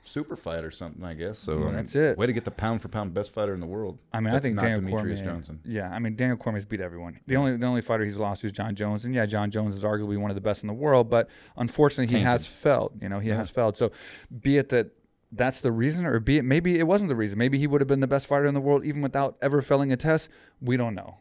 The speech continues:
Speaker 2: but as far as clean fighters who competed and never been caught, Daniel Cormier is one of the best that's ever lived. I mean, the guy's beat everyone.
Speaker 1: Not that, um, not that I've seen the show in the last eleven years. Dude, you're on, obviously. Did you know you were on season one?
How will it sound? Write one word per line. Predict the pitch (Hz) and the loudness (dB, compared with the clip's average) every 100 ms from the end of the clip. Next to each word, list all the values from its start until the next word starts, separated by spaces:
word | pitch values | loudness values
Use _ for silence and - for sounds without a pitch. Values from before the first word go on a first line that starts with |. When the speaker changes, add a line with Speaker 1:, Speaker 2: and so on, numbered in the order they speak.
| _ _ - | _ _ -12
Speaker 2:
but | 101 123 87 - _ _ _ _ - | 2 2 2 -4 _ _ _ _ -8
as | - | 2
far | 117 | 4
as | 107 - | 4 2
clean | - 151 170 165 | -2 2 2 0
fighters | - 135 135 127 131 - - | 0 2 2 2 -2 -8 -4
who | 120 117 | -2 -2
competed | - 117 - 135 131 127 - | -2 -4 0 4 4 4 -2
and | 117 113 | -2 2
never | 120 123 | 2 2
been | 123 | 0
caught, | 123 127 143 - - - - | 2 2 2 -2 -18 -20 -4
Daniel | 113 113 | 2 2
Cormier | 107 120 117 110 107 | 4 2 4 2 2
is | 110 104 - - _ _ _ _ _ - | 2 2 -2 -18 _ _ _ _ _ -8
one | 110 | -4
of | 104 | -2
the | 98 | -2
best | 98 95 | -2 -4
that's | 92 | -6
ever | 101 92 | -6 -4
lived. | 101 98 98 | -2 -2 -4
I | |
mean, | 98 | -4
the | 98 | -2
guy's | 110 107 | 0 0
beat | - 107 | 0 -2
everyone. | 98 92 90 - - _ | -2 -4 -8 -12 -20 _
Speaker 1:
Not | 113 131 147 | -6 -4 -2
that, | 139 117 - | -2 -4 -2
um, | 95 87 76 73 69 - _ _ _ | -4 -4 -6 -10 -14 -20 _ _ _
not | 160 - | -8 -4
that | |
I've | 101 - | -4 -6
seen | - 113 123 | -8 -4 -2
the | 123 | -4
show | - 127 127 127 | -6 -6 -4 -6
in | 117 | -6
the | 90 | -6
last | 95 92 - 76 | -8 -10 -14 -10
eleven | 85 82 87 | -6 -4 -6
years. | 90 101 98 _ _ - | -6 -8 -10 _ _ -12
Dude, | 98 95 | -8 -4
you're | 175 | -4
on, | 120 85 82 - | -6 -8 -16 -16
obviously. | 85 80 - - | -14 -14 -18 -20
Did | 110 | -16
you | 160 | -12
know | 165 | -12
you | 156 | -10
were | |
on | 151 | -10
season | 170 151 147 | -10 -10 -10
one? | 160 | -12